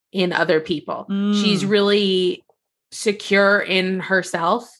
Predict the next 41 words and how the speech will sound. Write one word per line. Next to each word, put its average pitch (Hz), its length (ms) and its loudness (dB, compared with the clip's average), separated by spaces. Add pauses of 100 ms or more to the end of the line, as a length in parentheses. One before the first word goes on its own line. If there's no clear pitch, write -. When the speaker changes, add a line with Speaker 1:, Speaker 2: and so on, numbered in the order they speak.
(480)
Speaker 1:
and 180 480 0
doesn't 196 360 0
need 185 340 0
other 175 240 4
people 180 420 -4
to 165 140 -10
like 156 400 -2
her 156 340 -4
for 170 220 -2
her 160 340 2
to 160 200 -6
know 165 280 0
that 156 180 -8
she 185 160 -4
has 165 260 -4
value. 170 440 -6 (220)
Speaker 2:
Definitely. 160 640 -6
Speaker 1:
I 302 40 -6
think 339 160 -2
that's 370 220 -2
really 302 240 2
cool. - 500 -2 (140)
I 208 60 0
Speaker 2:
It 170 60 0
Speaker 1:
think 359 100 4
Speaker 2:
is 311 80 0
Speaker 1:
that's 302 240 2
Speaker 2:
really 285 100 4
Speaker 1:
actually 269 260 -2
Speaker 2:
cool. 214 80 -2
Speaker 1:
what 220 200 0
makes 196 340 -2
people 165 380 -4
cool. - 420 -2 (280)
Speaker 2:
It - 260 -2 (440)
th-, - 140 -14 (180)
a 185 60 0
hundred 226 420 -2
percent 143 360 -2
is. 98 400 -10
<laughs> - 60 -20